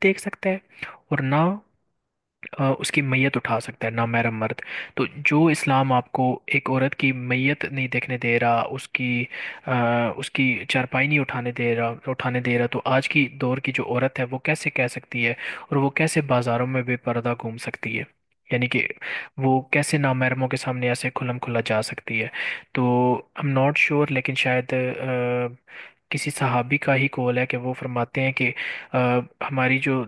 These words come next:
औरतें हैं, यानी कि उनके दौर की बात हो रही है, कहते हैं कि हमारे उम्मत में जो सबसे बड़ा गुनाह है, सबसे बड़ा मसला है, वो ये है कि हमारी औरतें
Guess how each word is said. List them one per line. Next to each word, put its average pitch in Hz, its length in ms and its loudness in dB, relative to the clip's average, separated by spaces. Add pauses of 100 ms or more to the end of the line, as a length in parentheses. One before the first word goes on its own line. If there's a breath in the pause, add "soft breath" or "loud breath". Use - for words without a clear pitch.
(420)
औरतें 139 340 0
हैं, 131 300 0
यानी 131 200 0
कि 135 80 -2
उनके 143 320 -2
दौर 120 220 -2
की 120 100 -8
बात 117 260 -2
हो 120 80 -2
रही 120 100 -2
है, 120 80 0
कहते 135 340 -2
हैं 139 80 2
कि 135 100 -2
हमारे 127 440 0 (460 loud breath)
उम्मत 139 380 0
में 139 80 2
जो 139 120 0
सबसे - 380 -2
बड़ा 139 360 4 (100)
गुनाह 127 320 0
है, 127 140 2
सबसे - 340 -6
बड़ा 127 200 2
मसला 123 320 0
है, 127 140 4
वो 135 160 -2
ये 139 180 -2
है 143 60 2
कि 139 120 -4
हमारी 127 380 -2
औरतें 139 480 -2